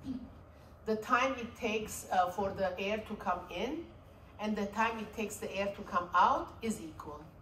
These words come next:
Am I making sense, guys? Uh, so if it's not equal, there is a disease process. Is that clear? And then it has to be spontaneous. All right, so the other thing that, like, I'm gonna be ch-,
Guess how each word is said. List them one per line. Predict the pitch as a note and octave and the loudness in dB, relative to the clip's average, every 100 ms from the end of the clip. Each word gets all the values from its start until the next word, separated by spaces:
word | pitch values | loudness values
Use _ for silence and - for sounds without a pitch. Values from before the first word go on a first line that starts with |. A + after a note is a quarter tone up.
| - - | -20 -4
Am | G#3 | 2
I | A3 | 2
making | B3+ C4 C4 | 2 -2 -4
sense, | B3+ B3+ A#3 - | -2 -2 -2 0
guys? | A3+ - E3+ - - - - - - - - - - - - - - - - - A3 | 0 0 -2 -10 -18 -18 -18 -18 -18 -20 -20 -20 -20 -20 -20 -18 -18 -16 -16 2 8
Uh, | G3 F#3 E3+ - | 10 12 8 6
so | - A#3+ G#3 - - - - - - | 0 4 4 4 -4 -18 -20 -8 0
if | A#3+ C#4+ | 2 2
it's | C#4 | 2
not | C#4+ D4+ - | 8 8 8
equal, | D4+ - D4 E4+ | -4 4 8 8
there | A#3+ A3 | 8 6
is | G#3+ | 4
a | G3+ | -2
disease | E3 E3+ - - - | -4 -8 -10 -10 -6
process. | E3 D#3+ D3 - - - - - - - - - - | -6 -6 -10 -10 -10 -12 -14 -18 -20 -20 -20 -18 -10
Is | G3+ | -4
that | G#3+ - - | -2 -4 -6
clear? | G#3 A3+ A#3 - - - G#3 | -2 -2 -4 -10 -18 -8 -2
And | A3 | 2
then | A3 | 4
it | A3 - | 2 2
has | G#3+ G#3+ | 0 2
to | A3 | 0
be | G3 G3 - - - G3 | 0 -4 -6 -14 -14 -12
spontaneous. | - G3 F#3 G3 F#3 D#3+ D#3 - G#3 | -6 -4 -4 -4 -4 -4 -6 -6 0
All | |
right, | G3 F3+ | 0 0
so | - - - - - | 0 0 0 -8 -2
the | A3 | 10
other | B3 D#4+ F4 | 10 10 6
thing | D#4+ C#4+ | 0 2
that, | B3+ A3+ | 2 4
like, | G#3 G#3 | 4 4
I'm | G3+ | 2
gonna | G#3 G3 | 2 0
be | G3 | -2
ch-, | - | -4